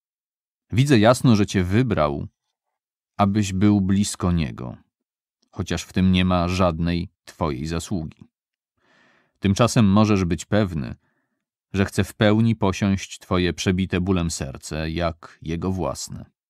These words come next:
Choroba, duchowe pieszczoty, święte płomienie, pokusy, oschłości i lamenty są wyrazami Jego niewymownej miłości. Kiedy diabeł próbuje przekonać cię, że jesteś ofiarą jego ataków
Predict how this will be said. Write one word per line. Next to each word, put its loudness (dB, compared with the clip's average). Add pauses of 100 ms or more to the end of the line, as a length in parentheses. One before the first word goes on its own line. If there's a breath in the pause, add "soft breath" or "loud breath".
(720)
Choroba, 0 (340)
duchowe 0
pieszczoty, -4
święte -2
płomienie, 0
pokusy, -2 (400 soft breath)
oschłości -2
i 0
lamenty 0 (640 soft breath)
są 4
wyrazami 2
Jego 0
niewymownej 2
miłości. -12 (920)
Kiedy 0
diabeł 0
próbuje -4
przekonać -2
cię, -10
że -10
jesteś -10
ofiarą 0
jego -6
ataków -6